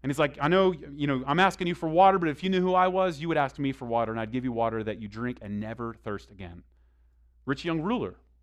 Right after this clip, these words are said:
Walks up, rich young ruler, and Jesus goes,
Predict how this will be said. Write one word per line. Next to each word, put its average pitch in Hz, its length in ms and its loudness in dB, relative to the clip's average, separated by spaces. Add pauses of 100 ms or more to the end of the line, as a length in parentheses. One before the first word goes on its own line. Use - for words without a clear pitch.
(300)
Walks 135 240 2
up, 214 180 4
rich 143 320 0
young 160 360 2
ruler, 196 440 2
and 139 300 0
Jesus 156 300 -6
goes, 135 420 0